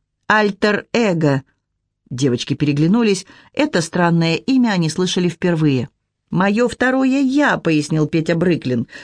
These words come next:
«Так уговаривал, так уговаривал». «Не ври», — вдруг прошептал проснувшийся альтер-эго.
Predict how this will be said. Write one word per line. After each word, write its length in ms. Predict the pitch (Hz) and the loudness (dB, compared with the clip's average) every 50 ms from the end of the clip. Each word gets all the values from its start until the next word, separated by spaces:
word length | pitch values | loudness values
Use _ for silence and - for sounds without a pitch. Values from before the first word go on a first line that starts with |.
| - - _ _ | -20 -20 _ _
«Так 220 | - 311 302 294 - | 0 0 0 0 0
уговаривал, 640 | 247 196 202 202 185 185 180 165 151 151 143 143 143 | 0 0 2 2 2 2 2 2 2 2 0 0 -2
так 340 | - _ - 349 359 349 - | -2 _ -2 0 0 0 0
уговаривал». 760 | 254 220 220 220 208 208 196 175 160 151 139 135 127 131 - _ _ _ _ _ _ _ _ - | 0 2 2 2 2 0 0 0 0 0 0 0 -2 -4 -6 _ _ _ _ _ _ _ _ -4
«Не 440 | 123 135 139 147 170 208 233 254 262 | 0 0 2 2 2 2 2 2 2
ври», — 520 | 294 294 262 247 240 233 233 233 220 - _ _ _ _ - | 2 2 2 2 2 2 0 0 -2 -6 _ _ _ _ -8
вдруг 320 | 160 160 185 208 208 - | -4 0 0 0 0 -2
прошептал 500 | - 226 220 - 226 214 - 220 214 214 | -4 -4 -4 -4 -6 -4 -2 -2 -2 -2
проснувшийся 760 | 208 - 214 214 214 - 220 220 214 - 226 208 214 226 - - | -2 -2 -4 -2 0 0 0 -2 -2 -2 -4 -2 -2 -2 -2 0
альтер-эго. 800 | - 214 214 208 - 220 - - - 208 208 196 185 196 196 196 | 0 0 0 0 -2 -2 -2 -2 0 0 0 2 2 0 0 -2